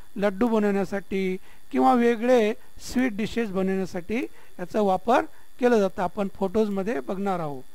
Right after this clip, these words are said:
Then gram crop secrete malic acid and oxalic acid. तर gram plant हे malic acid आणि oxalic acid secret करतं आणि त्यालाच आपण मराठीमध्ये आम असं म्हणतो. तर ते आंबट असतं.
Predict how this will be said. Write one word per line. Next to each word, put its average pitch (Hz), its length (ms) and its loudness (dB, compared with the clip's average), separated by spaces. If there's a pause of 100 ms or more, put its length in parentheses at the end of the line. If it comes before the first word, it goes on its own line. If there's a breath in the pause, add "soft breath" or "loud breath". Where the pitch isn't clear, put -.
(540 soft breath)
Then 247 260 4
gram 254 520 4 (280)
crop 233 580 6
secrete 247 460 -2
malic 220 480 0
acid 233 240 -4
and 247 200 2 (180)
oxalic 202 460 -2
acid. 165 340 -6 (580 soft breath)
तर 269 200 6 (120)
gram 233 240 6
plant 208 440 0
हे 214 340 2 (480 soft breath)
malic 220 380 0
acid 226 340 -2
आणि 226 240 0
oxalic 208 540 -2
acid 208 320 -4
secret 196 360 -6
करतं 208 480 0 (360 loud breath)
आणि 170 140 -8
त्यालाच 240 300 2
आपण 208 320 0
मराठीमध्ये 190 560 -2 (140)
आम 226 300 6
असं 202 160 0
म्हणतो. 208 480 0 (360 soft breath)
तर 214 100 0
ते - 120 -2
आंबट 208 480 2
असतं. 170 380 -2